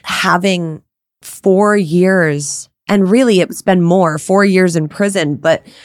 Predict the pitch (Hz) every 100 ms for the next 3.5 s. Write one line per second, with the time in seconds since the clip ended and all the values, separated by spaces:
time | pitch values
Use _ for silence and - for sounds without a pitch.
0 | - - - 190 202 202 196 180 170 185
1 | 185 165 156 - 151 151 160 156 151 160
2 | 151 - - - 175 156 180 170 - 151
3 | 151 147 143 -